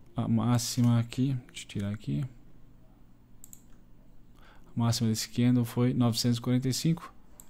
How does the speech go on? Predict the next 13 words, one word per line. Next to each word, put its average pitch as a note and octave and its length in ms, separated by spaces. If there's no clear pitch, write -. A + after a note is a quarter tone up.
Contra B2+ 300
oitocentos A#2+ 380
e A#2 40
quarenta B2 220
e A#2+ 40
cinco, G#2 220
tá? G2+ 300
Esse G2+ 160
cara G2 220
pode G2 240
tirar. C#3 420
Esse F#2 240
também. C3 340